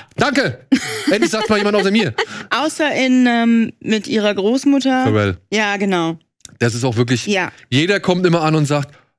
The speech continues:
Speaker 1: „Ja, aber in Farewell war sie gut.“ Ja, die hat aber auch noch fünfzehn andere
Speaker 2: Ja.
Speaker 1: Filme gemacht und denen war sie immer die gleiche Figur.
Speaker 2: Ja.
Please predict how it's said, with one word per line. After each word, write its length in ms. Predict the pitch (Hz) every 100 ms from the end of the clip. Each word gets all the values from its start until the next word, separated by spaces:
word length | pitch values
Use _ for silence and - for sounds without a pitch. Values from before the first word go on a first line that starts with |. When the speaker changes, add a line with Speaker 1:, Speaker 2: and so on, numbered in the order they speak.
| -
Speaker 1:
„Ja, 80 | 117
aber 140 | 113
in 80 | 107
Farewell 360 | 107 92 98
war 140 | 131 147
sie 80 | 143
gut.“ 200 | 170 117 -
Ja, 560 | 190 220 214 185 190 175 - 196
die 100 | 185
hat 140 | 214
aber 120 | 208
auch 40 | 208
noch 120 | 196
fünfzehn 320 | 233 214 220
andere 240 | 220 226 233
Speaker 2:
Ja. 40 |
Speaker 1:
Filme 160 | 196 180
gemacht 320 | 165 165 156
und 100 | 180
denen 160 | 226 202
war 120 | 202
sie 100 | 202
immer 260 | 214 240 226
die 80 |
gleiche 340 | 214 214 226 190
Figur. 280 | 185 190 214
Speaker 2:
Ja. 180 | 147